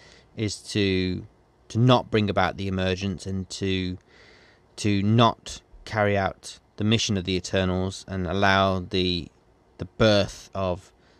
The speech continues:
the Celestial Tiamat, um, yeah, he, uh,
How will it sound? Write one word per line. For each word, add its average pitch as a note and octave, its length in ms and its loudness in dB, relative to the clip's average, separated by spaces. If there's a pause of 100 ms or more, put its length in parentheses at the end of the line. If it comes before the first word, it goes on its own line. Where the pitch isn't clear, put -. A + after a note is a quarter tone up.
the - 100 -18
Celestial F#2 580 -4 (120)
Tiamat, G#2 640 0 (1500)
um, A2 840 2 (2500)
yeah, A#2+ 440 4
he, C3+ 600 2
uh, A#2 580 2